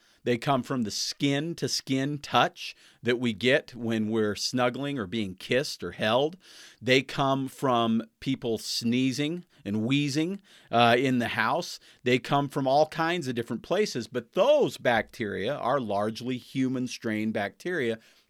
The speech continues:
Those are the things that our gut is supposed to be fully stocked on.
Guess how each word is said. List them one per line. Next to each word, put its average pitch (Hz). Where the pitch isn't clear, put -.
Those 190
are 185
the 160
things 147
that 135
our 127
gut 120
is 139
supposed -
to 143
be 120
fully 131
stocked -
on. 170